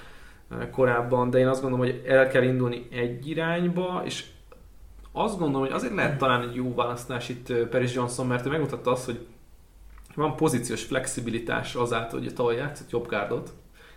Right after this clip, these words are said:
majd átmozgatták bal oldali tackle-be, és nagyon jól játszott. Tehát, hogy ha mondjuk abba gondolkodunk, vagy abba szeretnénk gondolkodni, hogy őt, őt a fal jobb szélén használjuk, akkor, akkor ez talán nem egy ilyen, ö,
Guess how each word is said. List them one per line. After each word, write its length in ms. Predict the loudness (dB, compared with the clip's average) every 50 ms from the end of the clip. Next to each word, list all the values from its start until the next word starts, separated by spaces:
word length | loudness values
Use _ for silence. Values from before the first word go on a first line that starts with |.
| -20 -20 -4 2
majd 140 | 6 8 10
átmozgatták 540 | 10 10 8 6 6 6 6 6 6 4 4
bal 160 | 6 6 6
oldali 240 | 6 6 6 4 4
tackle-be, 340 | 4 2 2 2 2 2
és 260 | 0 0 -2 -4 -8 -12 -16 -16 -18 -18 -16 -12 -2
nagyon 240 | 0 2 2 2 2
jól 160 | 2 2 2
játszott. 380 | 2 0 -2 -6 -8 -10 -10
Tehát, 160 | -10 -8 -4 -4
hogy 200 | -4 -4 -4 -8 -12 -16 -16 -16 -16 -14 -14 -14 -14 -14 -16 -16 -16 -18 -18 -18 -18 -18 -18 -4
ha 160 | 4 6 6
mondjuk 240 | 8 8 6 6 6
abba 180 | 4 6 6 6
gondolkodunk, 580 | 6 4 4 4 4 4 2 2 2 2 2
vagy 100 | 2 4
abba 100 | 2 2
szeretnénk 320 | 2 0 -2 -4 -2 -4 -4
gondolkodni, 400 | -2 -2 -2 -2 -2 -2 -2 -2
hogy 140 | -2 -4 -2 0
őt, 280 | 0 0 0 -2 -4 -4
őt 160 | -4 -2 0
a 160 | 0 0 0
fal 460 | -2 -2 0 0 2 2 0 -2 -6 -6
jobb 280 | -6 -6 -6 -6 -10 -12 -12 -10
szélén 300 | -6 -4 -2 -2 0 0
használjuk, 380 | -2 -4 -4 -4 -4 -6 -4
akkor, 200 | -4 -6 -6 -6 -6
akkor 220 | -8 -6 -2 -2
ez 120 | -2 -2 0
talán 220 | 0 2 2 2
nem 140 | 2 2 0
egy 180 | 0 0 0 -2
ilyen, 240 | -2 0 -2 -2
ö, 220 | -4 -4 -4 -4